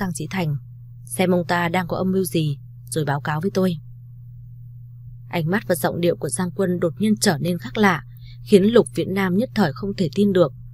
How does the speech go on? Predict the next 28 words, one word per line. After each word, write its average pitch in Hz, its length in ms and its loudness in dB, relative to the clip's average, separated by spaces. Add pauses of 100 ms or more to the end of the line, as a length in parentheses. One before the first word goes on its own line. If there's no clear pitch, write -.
(480)
Anh 175 160 2
ta 170 160 0
há 165 160 0
hốc 196 200 2
miệng, 214 220 8 (100)
đứng 190 180 -2
yên 240 180 4
một 165 160 4
chỗ - 120 0 (100)
nhìn 202 180 2
anh, 202 280 4 (440)
kiểu 160 160 6
như 175 200 4
không 180 300 -2
tin 196 240 6 (100)
đây 190 160 4
là 143 140 -4
Giang 190 300 -4
Quân 180 160 -2
vậy. 170 220 0 (960)
"Sao 185 260 2
thế? 202 240 2 (600)
Cậu 190 180 4
chưa 202 140 4
nghe 202 140 6
rõ 196 180 2
lệnh 240 180 0
tôi?" 208 280 8